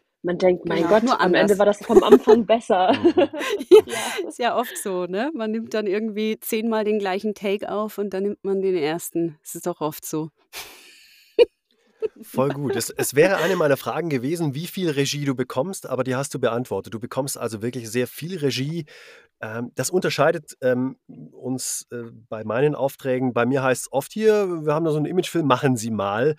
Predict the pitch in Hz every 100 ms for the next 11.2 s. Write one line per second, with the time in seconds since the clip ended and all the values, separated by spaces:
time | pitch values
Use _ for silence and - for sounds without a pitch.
0 | - 190 180 165 175 - 131 135 139 151
1 | 127 185 180 160 156 147 127 139 160 151
2 | 151 151 156 143 135 127 131 127 113 117
3 | 147 - 107 104 101 110 104 92 120 156
4 | 147 139 143 131 165 151 - 147 135 127
5 | 127 127 117 117 143 - 117 123 127 185
6 | 170 151 202 190 107 101 110 117 104 98
7 | 101 101 107 - - - - - 110 104
8 | 117 113 117 110 127 139 120 120 123 123
9 | 117 139 - - 135 123 110 131 127 120
10 | 127 123 127 143 123 117 107 101 104 110
11 | 101 101